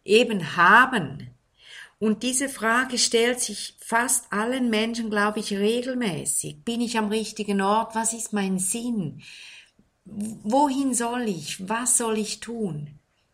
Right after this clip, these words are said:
Dies das erste Unterthema. Das zweite,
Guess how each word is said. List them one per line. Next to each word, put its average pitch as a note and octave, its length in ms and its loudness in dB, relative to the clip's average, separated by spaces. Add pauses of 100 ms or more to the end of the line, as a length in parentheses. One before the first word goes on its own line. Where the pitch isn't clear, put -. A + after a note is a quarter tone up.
(920)
Dies A#3 500 0
das A3+ 200 2
erste G#3+ 420 2
Unterthema. E3 960 -4
Das - 280 0
zweite, B3+ 720 2